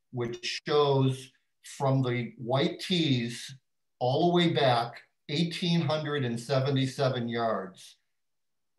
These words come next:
versus Red Reef, which some people think is an adequate replacement, from the white tees all the way back, thirteen hundred and fifty-seven yards.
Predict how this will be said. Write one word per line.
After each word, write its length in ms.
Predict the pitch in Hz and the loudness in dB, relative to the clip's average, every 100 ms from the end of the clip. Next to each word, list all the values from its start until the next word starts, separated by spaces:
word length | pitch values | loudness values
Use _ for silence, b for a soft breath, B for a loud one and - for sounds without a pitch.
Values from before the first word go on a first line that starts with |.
| _ _ | _ _
versus 960 | - 131 147 156 - 139 123 113 - _ | -8 0 2 2 0 0 0 -4 -12 _
Red 480 | 120 113 131 131 131 | -10 -2 0 0 0
Reef, 540 | 202 175 135 - - _ _ _ _ _ _ _ _ | 2 2 0 -4 -14 _ _ _ _ _ _ _ _
which 600 | - 127 135 131 - - - | -8 -2 0 0 -4 -6 -2
some 320 | 143 160 139 | -2 -2 -4
people 540 | - 143 135 139 127 | -6 -6 -2 -2 -2
think 320 | 143 135 135 131 | 0 2 2 0
is 160 | 117 | -2
an 180 | 113 107 | -2 -2
adequate 500 | 117 120 131 127 131 - | -2 0 2 0 -4 -4
replacement, 840 | 117 113 170 196 190 131 113 113 - _ _ _ | -8 -4 0 2 0 -2 -2 -2 -8 _ _ _
from 240 | - 127 123 | -2 0 2
the 80 | |
white 420 | 110 110 131 170 - | 0 2 2 2 0
tees 640 | 190 175 151 131 127 - - | 0 2 4 2 2 -6 -2
all 300 | 127 147 147 | 0 2 4
the 40 | |
way 160 | 147 135 | 4 2
back, 540 | 131 123 123 - - _ _ | 4 4 2 -2 -14 _ _
thirteen 640 | 147 143 160 - 165 156 143 | 0 0 0 -4 -4 -2 0
hundred 480 | 139 143 131 131 | 0 0 0 0
and 340 | 123 120 117 107 | -2 -4 -4 -4
fifty-seven 880 | 143 139 - 139 127 135 123 123 117 | -2 -2 -2 -4 -2 0 0 0 -2
yards. 760 | 117 113 101 90 90 - - | -2 0 -2 -6 -14 -20 -20